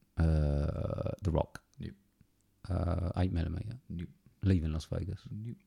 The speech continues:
Speaker 1: Right. Don't
Speaker 2: Bad
Speaker 1: know.
Speaker 2: Lieutenant, mate.
Speaker 1: Was it? <laughs>
Speaker 2: Fucking loved it.
Speaker 1: Did you?
Speaker 2: It was fucking brilliant.
Speaker 1: <laughs> Really?
Speaker 2: I
Speaker 1: Are you
Speaker 2: thought it was
Speaker 1: joshing? Are you
Speaker 2: No,
Speaker 1: just, are you just
Speaker 2: no.
Speaker 1: doing it to thing it?
Speaker 2: No, no,
Speaker 1: Are you
Speaker 2: no.
Speaker 1: really?
Speaker 2: This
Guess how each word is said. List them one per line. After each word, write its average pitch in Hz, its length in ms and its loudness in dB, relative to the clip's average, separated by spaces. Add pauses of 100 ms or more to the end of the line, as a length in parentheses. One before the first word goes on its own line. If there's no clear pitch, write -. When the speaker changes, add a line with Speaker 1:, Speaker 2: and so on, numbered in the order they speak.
(140)
Speaker 1:
Right. 87 200 2 (1200)
Don't 98 140 -2
Speaker 2:
Bad 85 140 2
Speaker 1:
know. 90 60 -2
Speaker 2:
Lieutenant, 85 420 -4
mate. 80 160 -4 (160)
Speaker 1:
Was 107 160 8
it? 139 160 12
<laughs> - 80 12 (460)
Speaker 2:
Fucking 95 580 0
loved 87 320 -2
it. 80 120 -2
Speaker 1:
Did 160 180 12
you? 185 60 12
Speaker 2:
It 156 40 12 (140)
was 95 300 0 (280)
fucking 110 540 -4
brilliant. 90 480 4 (220)
Speaker 1:
<laughs> - 180 2 (1300)
Really? 190 420 8
Speaker 2:
I - 0 -
Speaker 1:
Are 117 160 4
you 110 40 0
Speaker 2:
thought - 260 2
it 143 140 10
was 107 80 4
Speaker 1:
joshing? 98 380 8
Are 95 60 6
you 113 60 6
Speaker 2:
No, 117 140 6
Speaker 1:
just, 98 220 2
are 110 100 -4
you 120 80 6
just 117 80 4
Speaker 2:
no. 110 100 6
Speaker 1:
doing 120 200 8
it 107 160 2
to 95 120 -10
thing 110 220 4
it? - 20 4
Speaker 2:
No, 110 160 4
no, 104 100 2
Speaker 1:
Are 113 120 6
you 117 60 8
Speaker 2:
no. 117 60 6
Speaker 1:
really? 135 220 6 (440)
Speaker 2:
This - 360 -2